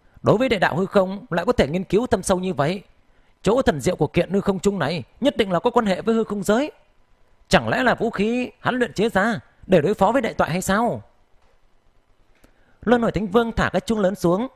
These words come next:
dùng Luân Hồi Thánh Nhãn tinh tế kiểm tra một lần, cuối cùng cũng nhìn thấy hình dáng mờ nhạt của hư không chung. Hắn đứng dậy, ngồi xuống trên mũi chung hư không chung, trong lòng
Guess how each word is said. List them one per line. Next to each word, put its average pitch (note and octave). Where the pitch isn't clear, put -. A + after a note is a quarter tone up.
dùng F#3
Luân A#3+
Hồi G3
Thánh G3
Nhãn G#3
tinh A3+
tế G#3
kiểm D3+
tra G3+
một E3+
lần, C#3
cuối E3+
cùng E3+
cũng B3+
nhìn F#3
thấy D3+
hình G#3
dáng D#3+
mờ E3+
nhạt E3
của C3
hư G3+
không G3
chung. F#3+
Hắn F3
đứng A3+
dậy, E3
ngồi F#3
xuống G#3
trên A3
mũi A#3+
chung G#3+
hư G#3
không G#3+
chung, G3
trong A#3+
lòng G3